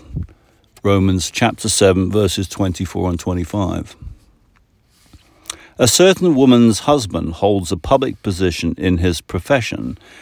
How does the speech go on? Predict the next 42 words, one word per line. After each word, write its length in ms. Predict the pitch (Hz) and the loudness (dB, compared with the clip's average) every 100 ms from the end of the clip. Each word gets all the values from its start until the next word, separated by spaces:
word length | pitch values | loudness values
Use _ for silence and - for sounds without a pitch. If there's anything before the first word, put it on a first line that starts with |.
| - | -10
and 180 | - 98 | 0 4
is 140 | 98 98 | 4 4
a 40 | |
man 420 | 104 131 104 90 | 4 6 4 0
who 140 | 85 98 | 0 2
loves 360 | 92 95 - | 2 2 -2
the 80 | - | -6
Lord. 420 | 104 104 - - - _ _ _ _ _ - | -2 0 -2 -8 -16 _ _ _ _ _ -2
What 160 | 127 | 4
a 80 | 156 | 4
shock 460 | - - 127 92 - | 4 4 4 4 0
when 160 | 92 | 0
she 220 | 90 120 | 0 0
found 440 | 117 - 117 113 104 | -2 2 4 4 4
out 460 | 110 87 - - - - _ | 4 2 -4 -12 -18 -20 _
that 120 | - 90 | -8 -6
he 360 | - 143 107 | 0 2 2
had 200 | 90 95 | 2 0
a 60 | 87 | 0
secret 480 | - 143 131 139 104 | -2 -2 -2 -2 0
liaison 680 | 104 98 95 82 80 76 - _ _ _ _ - | 4 4 4 0 -6 -6 -12 _ _ _ _ 0
with 140 | 98 | 0
visits 500 | 82 117 120 135 - | 4 2 2 -2 -4
to 180 | - 117 | 2 4
a 60 | |
motel 760 | 107 104 104 - 95 87 80 85 | 6 4 2 2 -2 -2 -6 -6
with 200 | 92 82 | -4 -4
one 560 | 82 110 113 113 110 110 - _ _ | 2 4 6 4 2 -2 -12 _ _
who 140 | - 101 | 2 4
was 160 | 92 | 2
a 60 | 92 | -2
close 380 | - 127 131 - | 0 2 2 0
friend 400 | - 98 90 85 | 0 2 2 0
in 100 | 82 | 0
whom 220 | 95 87 | 2 0
she 180 | - 78 | -2 -6
confided. 720 | - 76 104 101 80 - 85 - _ _ _ _ _ _ _ _ _ _ _ _ _ | -8 -6 -2 0 0 -6 -12 -20 _ _ _ _ _ _ _ _ _ _ _ _ _
She 200 | - - | -2 2
first 360 | 147 160 160 156 | 4 6 4 4
challenged 420 | - 147 135 123 | 0 2 4 2
her 100 | 123 | 2
husband 520 | 107 110 80 90 90 | 2 2 2 0 0